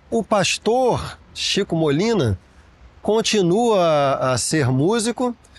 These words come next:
se continua a fazer rock e se conseguiu isolar completamente uma coisa da outra, a música do gatilho à, à droga, como foi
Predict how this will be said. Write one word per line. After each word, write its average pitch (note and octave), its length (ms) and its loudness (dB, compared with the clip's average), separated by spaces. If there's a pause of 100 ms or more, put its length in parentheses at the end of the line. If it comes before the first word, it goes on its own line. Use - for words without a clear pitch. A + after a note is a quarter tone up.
(140)
se - 220 -4
continua A3 840 2
a F3+ 40 2
fazer D3+ 380 0
rock D3 600 -2 (540)
e A#3+ 120 0
se C4+ 180 -2
conseguiu A#3+ 920 0
isolar A3 800 0
completamente G#3 880 0
uma F3+ 200 0
coisa E3+ 420 0
da D3 100 0
outra, D#3+ 500 0
a C#3 60 0
música E3+ 800 0 (420)
do D3 220 -2
gatilho F#3 1080 0
à, D3+ 340 0
à D3+ 40 0
droga, F3+ 600 0
como G3 260 0
foi E3+ 560 0